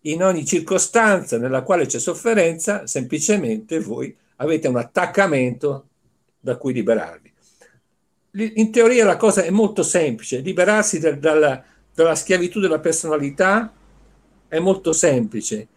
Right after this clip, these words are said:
Il problema è che bisogna diventare capaci di analizzare in tempo reale ciò che ci sta accadendo, non perdendo mesi, anni di sofferenza in alcune di queste cose. Cioè, quando il,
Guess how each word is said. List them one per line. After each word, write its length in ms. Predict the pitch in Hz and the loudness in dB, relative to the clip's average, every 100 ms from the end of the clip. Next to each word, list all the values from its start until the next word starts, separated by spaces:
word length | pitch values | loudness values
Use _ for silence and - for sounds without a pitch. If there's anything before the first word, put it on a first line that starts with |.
| _ _ | _ _
Il 160 | 156 160 | -16 -6
problema 540 | 214 220 165 160 208 | 2 2 4 2 2
è 20 | |
che 120 | 202 139 | 0 -2
bisogna 240 | 131 151 | -4 -4
diventare 1000 | 143 139 143 - 190 165 123 107 - - _ _ | -2 -4 -6 0 2 2 2 0 -4 -12 _ _
capaci 760 | 143 135 190 180 135 - 113 | -6 0 2 2 -2 -6 -8
di 180 | 120 127 | -6 -4
analizzare 920 | 143 143 143 135 214 170 120 104 98 - _ _ _ | -2 -2 -2 0 2 2 -2 -6 -10 -14 _ _ _
in 180 | 123 127 | -10 -4
tempo 360 | 143 160 156 170 | 0 0 0 0
reale 480 | 175 151 165 190 | 0 2 0 0
ciò 140 | 160 127 | -2 -6
che 100 | 117 | -8
ci 100 | 113 | -12
sta 180 | - 123 | -8 -6
accadendo, 720 | - 123 101 101 104 180 220 _ _ _ _ _ _ | -4 -2 -2 -4 -4 -4 -6 _ _ _ _ _ _
non 240 | 120 160 | 0 2
perdendo 560 | - 160 156 185 165 127 | 4 4 4 2 2 2
mesi, 560 | 143 202 185 135 127 143 | 4 2 2 0 0 2
anni 300 | 170 202 185 | 2 2 0
di 80 | |
sofferenza 920 | 127 139 - 190 143 180 208 214 202 _ _ _ | -2 -6 0 0 2 -2 0 -2 -2 _ _ _
in 240 | - 180 - | -20 -20 -8
alcune 380 | 127 - 160 185 | -6 -4 -4 -2
di 80 | 127 | -4
queste 280 | 120 - 107 | -8 -10 -4
cose. 420 | 165 151 107 101 | 0 0 -2 -6
Cioè, 200 | - 196 | -4 -2
quando 200 | 220 196 | 0 0
il, 140 | 196 | 0